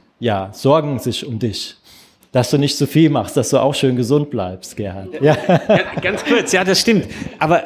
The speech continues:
Speaker 2: wissen Sie, das ist wirklich interessant. Ich war mal schlecht drauf. Ja, es war Stress, alles. Und dann sagt mir ein wohnungsloser Mann,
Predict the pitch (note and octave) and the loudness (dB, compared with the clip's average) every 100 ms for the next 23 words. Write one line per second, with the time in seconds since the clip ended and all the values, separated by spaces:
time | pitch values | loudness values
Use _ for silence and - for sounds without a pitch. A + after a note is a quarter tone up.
0 | D#3 E3 A3+ D#3 C#3 D#3 B2 E3 F#3+ - | 0 0 2 2 0 -2 0 0 0 -4
1 | F3+ - D3+ - D#3+ - B2+ C#3 C#3 D3+ | -4 -2 -2 0 0 0 -4 0 2 4
2 | C#3+ - - - C3 D3 - - G#2+ F2+ | 2 0 -8 -6 -2 -2 -4 -2 0 0
3 | E2 - _ _ _ _ _ - A#2+ - | -2 -14 _ _ _ _ _ -2 -2 -2
4 | - - C3+ B2+ - D3 D#3+ - C3 D3+ | -8 -2 0 0 -2 -4 -4 -2 0 0
5 | D3 - - - - D3 D#3+ D3 - C3+ | -4 -10 -20 -20 -4 2 2 2 0 -2
6 | C#3+ - G3+ E3+ E3 C3 C3+ E3+ F3+ F#3 | -2 0 0 2 2 2 4 4 2 2
7 | F3 E3+ D3 C#3 E3 F#3 | 2 4 2 2 0 -4